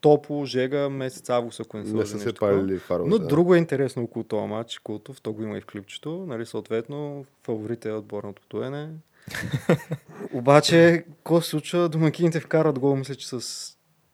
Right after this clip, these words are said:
Speaker 1: Джей Йоба вкара тогава играе,
Speaker 2: Е,
Speaker 1: ако не се лъжа.
Speaker 2: отмъщава се.
Speaker 1: Това няма голямо значение. Десетата минута Гонзо изпуска Дуспа.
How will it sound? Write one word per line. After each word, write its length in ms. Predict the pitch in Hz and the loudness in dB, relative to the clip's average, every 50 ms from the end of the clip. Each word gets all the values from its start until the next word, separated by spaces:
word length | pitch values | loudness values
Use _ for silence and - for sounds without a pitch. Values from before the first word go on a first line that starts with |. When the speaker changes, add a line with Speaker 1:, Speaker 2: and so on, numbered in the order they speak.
| _ _ _ - - - - | _ _ _ -20 -20 -18 -16
Speaker 1:
Джей 280 | 120 104 113 117 113 104 | -10 -4 -2 0 0 0
Йоба 280 | 101 110 120 120 120 | 0 0 0 0 0
вкара 320 | 107 - - - 107 104 101 | -2 -2 -4 -6 -6 -6 -6
тогава 280 | - 104 98 101 98 | -8 -8 -8 -6 -6
играе, 200 | 101 98 98 98 | -6 -8 -6 -4
Speaker 2:
Е, 100 | 98 107 | 0 0
Speaker 1:
ако 100 | 101 98 | 0 0
не 120 | 98 - 98 | 0 -2 -2
се 20 | 95 | -4
лъжа. 140 | 104 104 98 104 | -6 -6 -4 -4
Speaker 2:
отмъщава 540 | 107 - 104 98 90 - 175 98 98 104 | -2 0 0 0 0 2 2 2 2 2
се. 140 | 113 117 101 | 0 -4 -8
Speaker 1:
Това 240 | 98 101 339 294 262 | -4 0 2 2 2
няма 180 | 240 226 196 170 | 4 4 2 4
голямо 280 | 139 123 120 117 107 | 2 2 2 0 0
значение. 300 | 98 98 - - 185 175 | -2 -4 -4 -2 -2 0
Десетата 460 | 147 135 127 - - 151 143 - 139 | 0 0 0 0 0 -2 -2 -2 -6
минута 280 | 117 120 131 - 170 147 | -8 -8 -4 -2 -2 -2
Гонзо 260 | 123 127 131 123 110 | -2 -2 -4 -4 -4
изпуска 340 | 107 - - - - - 127 | -8 -10 -14 -14 -12 -10 -8
Дуспа. 260 | 110 110 - - _ | -8 -10 -12 -16 _